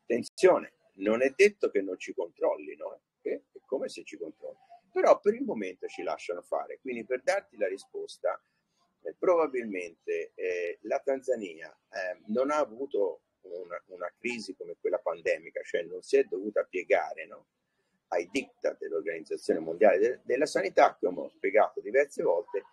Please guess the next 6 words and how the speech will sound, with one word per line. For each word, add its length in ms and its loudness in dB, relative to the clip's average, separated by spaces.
perché 640 4
è 100 0
ancora 640 0
sotto 480 -8
trust. 640 -8
Trust 440 -2